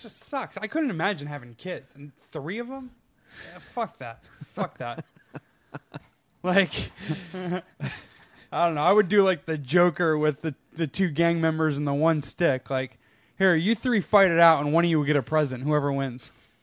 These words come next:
Speaker 1: <laughs> I can only
Speaker 2: Just snap a broom handle in half.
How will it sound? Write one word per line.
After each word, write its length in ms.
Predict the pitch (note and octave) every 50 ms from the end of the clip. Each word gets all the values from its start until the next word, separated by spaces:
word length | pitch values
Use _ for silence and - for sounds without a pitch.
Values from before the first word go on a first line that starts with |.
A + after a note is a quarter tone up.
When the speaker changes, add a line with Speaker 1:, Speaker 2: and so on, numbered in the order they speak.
| _ _ _
Speaker 1:
<laughs> 0 |
I 320 | C3 B2+ A#2 A2+ - - - - - D3+ - - - - - - - - - - F#3 - - - E3+ - _ - C4+ - - - C#4 - - - - - - - - G#3+
can 260 | - - - B3 A3+ G#3 G3+ -
only 160 | A3 A3+ E3 - - - -
Speaker 2:
Just 240 | - F3+ F3 - -
snap 320 | - F3+ F3 E3+ E3 - F3
a 60 | D3+
broom 260 | C#3 C#3+ C#3+ D3+ D3
handle 340 | D3+ D3+ D3+ D3+ D3 D3+ D3+
in 60 | D#3 D3+
half. 380 | D#3 D3+ D3+ D#3 D3+ - -